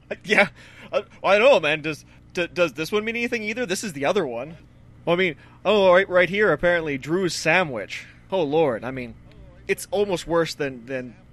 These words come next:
the other guy's artichoke dip, man. 'Cause first, we see a black man, right, s-, standing in a kitchen with flames shooting up from behind it, which is obviously, once again, a reference to the devil, right?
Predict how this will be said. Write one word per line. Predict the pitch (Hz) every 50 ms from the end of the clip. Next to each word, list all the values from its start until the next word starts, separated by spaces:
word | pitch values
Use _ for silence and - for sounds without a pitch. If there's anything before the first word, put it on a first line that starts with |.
| - 156 147
the | 147
other | 156 151 156 151
guy's | 131 143 143 135 131 123 - - - -
artichoke | 110 123 139 160 165 - - - 139 117 104 -
dip, | - 113 101 -
man. | 104 113 117 120 117 110 - - - - - -
'Cause | - 180 160 -
first, | - 214 247 240 185 - - - - - - -
we | - 151
see | 156 - - 165 165 160 139 123 - - - - -
a | 123 127 - - -
black | 127 127 143 165 185 208 - -
man, | 160 151 160 175 180 147 107 85 78 95 90
right, | 92 95 98 117 135 - - - - - -
s-, | - - - -
standing | - - - - 175 180 185 190 175
in | 170
a | 151 135
kitchen | - - - 214 208 - - 123 107 104 - - - -
with | - -
flames | - - - - 165 180 196 208 180 143 113 95
shooting | - - - - 190 196 185 175
up | 175 -
from | - 156 139
behind | 123 - - 147 170 175 147 113
it, | - - - - - - - -
which | - 156 147
is | 160
obviously, | 123 156 196 196 190 - 165
once | 156 165 147 160
again, | 151 165
a | 147
reference | 143 143 143 151 135 - -
to | 131
the | 113 107
devil, | - 135 135 120 76 64 - - - - - -
right? | 135 127 123 151 156 -